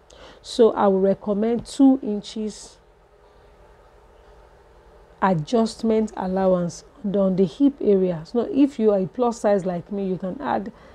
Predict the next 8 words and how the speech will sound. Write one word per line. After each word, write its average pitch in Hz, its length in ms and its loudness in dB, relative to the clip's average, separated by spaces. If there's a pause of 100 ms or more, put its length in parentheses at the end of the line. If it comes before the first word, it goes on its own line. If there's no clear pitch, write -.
(100)
between 269 360 2
two 254 300 2
inches 214 480 -4
and 185 200 -6
two 208 160 -2
and 185 140 -4
a 170 60 -4
half. 170 360 -6